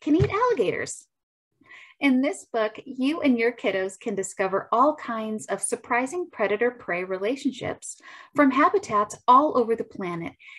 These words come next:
in a fun, non-scary way. It introduces the fact that all living things depend on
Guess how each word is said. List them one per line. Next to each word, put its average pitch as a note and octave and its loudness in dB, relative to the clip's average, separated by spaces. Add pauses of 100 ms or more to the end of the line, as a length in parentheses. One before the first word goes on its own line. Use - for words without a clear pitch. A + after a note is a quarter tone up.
in A3 -2
a G3+ -4
fun, B3+ 4
non-scary G#3 0
way. D3+ -6 (800)
It C#4+ 2
introduces C#4+ 2
the C4 -2
fact A#3 0
that A3+ 2
all C4+ 6
living G#3 2
things F#3 -8
depend A#3+ -2
on C4+ 4